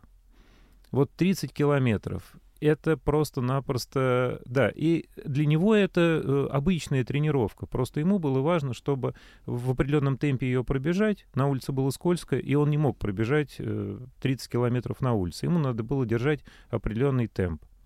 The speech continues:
Но такие тренировки в манеже, конечно же, по-прежнему, если погода позволяет, даже если снег, есть специальная обувь с определенной подошвой, которая хорошо, в общем-то, держит даже на льду.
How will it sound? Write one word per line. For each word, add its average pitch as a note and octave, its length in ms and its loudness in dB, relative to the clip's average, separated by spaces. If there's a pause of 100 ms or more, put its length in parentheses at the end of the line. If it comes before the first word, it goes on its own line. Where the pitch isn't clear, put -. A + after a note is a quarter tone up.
(140)
Но D#3+ 280 0 (180)
такие F3 300 2
тренировки B2 560 0
в G#2 80 -2
манеже, G#2+ 520 -2
конечно D#3 480 0
же, G#2 200 -2
по-прежнему, A#2 680 -2
если A#2 300 -2
погода A#2 420 -2
позволяет, D3+ 680 -2 (180)
даже A#2 360 0
если G#2+ 280 -4
снег, E3 480 -2
есть A#2 260 -4
специальная A2+ 560 -2
обувь D3+ 420 0 (420)
с - 200 -6
определенной A2 640 0
подошвой, C3+ 500 0
которая A#2+ 420 -2
хорошо, A#2+ 520 -2
в - 20 0
общем-то, G#2 720 -4
держит G2+ 460 -2 (400)
даже A#2 260 2
на B2+ 160 2
льду. A2 320 0